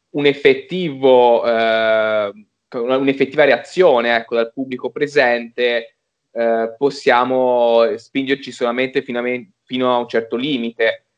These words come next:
Eh, Roman Reigns non, non lo vedo né come un Brock Lesnar, né come un John Cena, eh, né come un The Rock, mm, è, è un po' mi riallaccio al discorso di prima,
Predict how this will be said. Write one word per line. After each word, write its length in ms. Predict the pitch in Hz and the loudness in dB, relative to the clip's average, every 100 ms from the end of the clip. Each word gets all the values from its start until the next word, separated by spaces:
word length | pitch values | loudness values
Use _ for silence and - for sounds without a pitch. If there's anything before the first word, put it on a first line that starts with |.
| _ _ | _ _
Eh, 280 | 127 135 131 | -2 2 4
Roman 260 | 156 165 | 4 4
Reigns 380 | 170 226 254 - | 6 4 4 -4
non, 200 | 151 147 | -4 -4
non 140 | 143 139 | -2 0
lo 120 | 135 | 4
vedo 260 | 147 151 | 4 4
né 200 | 143 151 | 2 0
come 200 | 151 151 | -4 -8
un 80 | 147 | -8
Brock 280 | - 151 - | 0 0 0
Lesnar, 680 | 143 165 196 196 143 131 123 | -2 2 0 -2 -4 -2 -2
né 220 | 127 127 | -6 -12
come 560 | - 123 123 123 123 123 123 _ | -12 -10 -6 -4 -4 -6 -8 _
un 80 | 127 | -16
John 220 | 127 127 | -8 -8
Cena, 1000 | 127 - 160 131 117 113 110 107 120 117 | -8 -10 -4 -2 0 0 0 -2 -2 -2
eh, 20 | 117 | -2
né 320 | 131 135 - _ _ | -2 -4 -8 _ _
come 240 | - 123 123 | -4 -2 -2
un 160 | 123 | 0
The 100 | 123 | 4
Rock, 760 | 139 123 113 - 113 104 71 82 _ _ - | 6 6 4 -4 -2 -2 -6 -14 _ _ -12
mm, 340 | 127 120 120 120 | -10 -8 -8 -6
è, 100 | - | 0
è 340 | 131 131 131 - | 2 4 2 -2
un 140 | 135 | -6
po' 120 | 131 143 | 0 0
mi 80 | |
riallaccio 420 | 147 127 123 123 123 | 2 2 2 -2 -6
al 60 | |
discorso 380 | 120 - 131 127 | -8 -8 -8 -6
di 120 | 127 | -8
prima, 440 | 123 139 127 117 | -6 -4 -2 -2